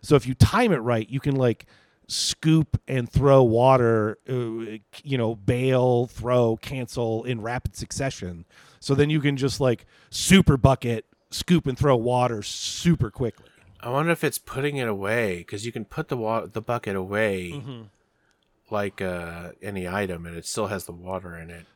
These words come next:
Speaker 1: Yeah, it's, it, and then when you look at it, they're like, "Okay, so here's my super bucket technique that I've developed." There's different people who have this sort of pattern, but I found that their pattern is a little too complicated, so this is my own particular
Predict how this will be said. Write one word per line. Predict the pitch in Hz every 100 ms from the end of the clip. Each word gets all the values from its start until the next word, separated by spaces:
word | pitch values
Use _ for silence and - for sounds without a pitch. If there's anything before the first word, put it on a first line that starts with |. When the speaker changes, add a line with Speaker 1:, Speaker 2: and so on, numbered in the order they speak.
| -
Speaker 1:
Yeah, | 240 143 139
it's, | 196 233
it, | 190 196
and | 202 220
then |
when | 240
you | 220
look | 196 202 185
at | 139
it, | 131
they're | 135
like, | 127 117
"Okay, | 143 151 120
so | 110 110
here's | 123 151 160
my | 156 147 147
super | 131 - 151 131
bucket | 117 117 110
technique | 123 - 110 101
that | 98
I've | 101
developed." | 104 98 92 110
There's | 123 - - -
different | 226 233 196
people | 233 208
who | 180
have | 156 143 131
this | 151 -
sort | 139 123
of | 110
pattern, | 113 101 101 - 170 -
but | 185
I | 220
found | 214 214 202
that | 165 143 - 117 139 143
their | 190 220
pattern | - 156 147 135
is | 117
a |
little | 151 151
too | 139 135
complicated, | 160 127 120 113 95
so | - 127
this | 156 175
is | 139
my | 135 135 143
own | 180
particular | - 156 165 131 110 123